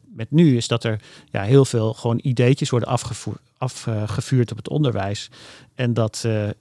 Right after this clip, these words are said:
ja, in heel veel scholen gewoon gedacht wordt van, "Ja, daar heb je het volgende weer. Nou, dat gaat vanzelf wel weer voorbij."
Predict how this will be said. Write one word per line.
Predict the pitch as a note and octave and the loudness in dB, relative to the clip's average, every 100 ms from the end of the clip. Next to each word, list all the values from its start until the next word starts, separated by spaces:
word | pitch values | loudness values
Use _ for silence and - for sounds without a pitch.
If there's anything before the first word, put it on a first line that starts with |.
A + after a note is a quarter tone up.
| - | -6
ja, | B2+ F#2 | -6 -4
in | G#2+ | -2
heel | A#2 | -2
veel | G#2+ | -2
scholen | A2+ B2 A2 G#2+ | -4 0 0 0
gewoon | A2+ A2 | -2 -4
gedacht | - A2+ A#2 A2 | -2 0 0 0
wordt | A#2 G#2+ | -4 -2
van, | B2 | -2
"Ja, | G#2+ | -2
daar | G#2+ | -2
heb | A2 | -4
je | - | -4
het | A2 | 0
volgende | C#3 C3 B2+ A#2 | 2 4 2 0
weer. | G2+ G2+ A2+ | -2 -4 -4
Nou, | A#2+ | -4
dat | G2+ | -4
gaat | G2+ C3 | -2 -2
vanzelf | - A#2+ C3 C3 | -2 0 0 0
wel | B2 | 0
weer | A#2 | -2
voorbij." | G#2+ G#2+ G2 F2+ C3 | -4 -6 -6 -4 -6